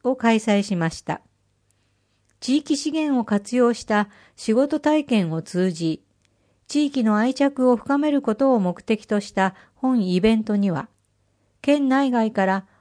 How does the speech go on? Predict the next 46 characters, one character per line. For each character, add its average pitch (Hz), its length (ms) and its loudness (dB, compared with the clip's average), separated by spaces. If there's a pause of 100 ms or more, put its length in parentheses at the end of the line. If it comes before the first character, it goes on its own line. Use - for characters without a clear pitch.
(120)
親 254 240 2
子 170 260 2
五 233 220 2
組 240 320 -2
が 160 220 0
参 180 280 -2
加、 - 240 -8 (640)
ジ 190 140 2
ェ 262 100 6
イ 294 140 2
エ 262 140 4
ー 180 40 -4
北 277 260 0
つ 285 100 -14
く 294 120 -4
ば 220 160 4
の 165 220 -2 (240)
見 175 80 0
習 277 300 4
い 302 60 0
職 285 280 -2
員 220 180 0
と 185 160 -4
し 175 80 -14
て 160 240 -4 (340)
収 240 260 0
穫 214 320 -2
や 185 260 0 (160)
選 233 280 -2
果 294 160 -2
作 277 220 0
業、 175 380 0 (400)
直 208 240 -2
売 311 180 2
所 302 160 -2
で 247 160 2
の 156 240 -2
販 208 300 0
売 247 240 4
を 233 140 0
体 190 280 0
験 196 220 0
し 190 160 -8
ま 170 120 -2
し - 120 -12
た。 - 220 -8